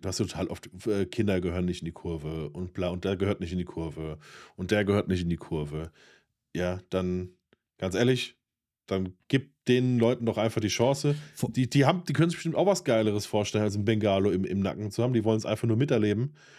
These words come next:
Speaker 1: Dann lass sie das doch miterleben. Am Ende zahlen die eh das Dreifache von jedem Ultra, äh, weil die nämlich einen Steher für einen Zehner haben wollen. Und, ähm, ja, sei einfach ein bisschen open-minded und dann läuft das schon. Aber das wird, wie gesagt, das ist, äh,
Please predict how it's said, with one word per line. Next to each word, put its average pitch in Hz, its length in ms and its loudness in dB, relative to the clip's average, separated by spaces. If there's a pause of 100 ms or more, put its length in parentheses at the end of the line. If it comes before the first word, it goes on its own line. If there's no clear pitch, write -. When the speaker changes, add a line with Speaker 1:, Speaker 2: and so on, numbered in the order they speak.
(160)
Speaker 1:
Dann 113 100 2
lass 147 160 2
sie 170 80 4
das 151 120 2
doch 139 120 2
miterleben. 143 600 2 (280)
Am 113 160 0
Ende 139 160 2
zahlen 147 320 4
die 135 100 4
eh 165 80 4
das 160 220 0
Dreifache 110 480 2
von 101 180 -2
jedem 95 220 0
Ultra, 123 520 0 (500)
äh, 110 60 0
weil 107 440 4
die 110 120 2
nämlich 107 220 0
einen 110 80 0
Steher 113 460 2
für - 120 -2
einen 104 80 2
Zehner 143 340 2
haben 95 180 0
wollen. 104 380 0 (540)
Und, 110 520 0
ähm, 107 500 2 (760)
ja, 123 260 2 (380)
sei 123 400 2
einfach 127 220 4
ein 110 100 2
bisschen 107 180 -2
open-minded 104 600 0
und 87 80 -4
dann 85 80 -2
läuft 87 200 -2
das 104 80 -4
schon. - 140 -10
Aber 123 160 0
das - 220 -4
wird, 113 160 -6 (180)
wie 110 120 -10
gesagt, - 200 -14
das 85 160 -8
ist, - 280 -14
äh, - 280 -18